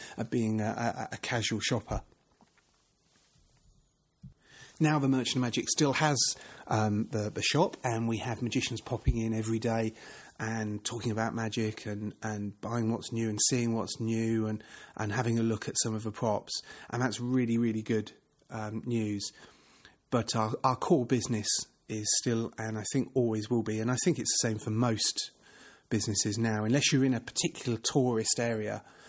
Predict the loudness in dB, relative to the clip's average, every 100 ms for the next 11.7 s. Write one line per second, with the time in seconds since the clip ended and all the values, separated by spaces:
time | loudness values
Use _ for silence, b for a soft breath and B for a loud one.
0 | B B -2 -2 0 0 0 0 0 -2
1 | -2 -2 0 0 2 2 2 0 0 0
2 | 0 0 -2 -2 0 0 0 -4 -6 -6
3 | -4 -4 -2 -4 -2 -6 -8 _ -10 -8
4 | -6 -4 -4 -4 -4 -4 -4 -4 -2 -2
5 | -2 -2 -4 B B B B -4 -4 -2
6 | -6 -4 -4 -2 2 2 4 0 0 -2
7 | -2 -2 -2 -4 -4 0 0 -2 -6 -6
8 | -4 -2 -4 -6 -2 -2 -2 -2 -2 -2
9 | -2 -4 -8 -14 _ _ _ _ _ _
10 | _ _ _ _ _ _ _ _ _ B
11 | B B B -2 2 4 2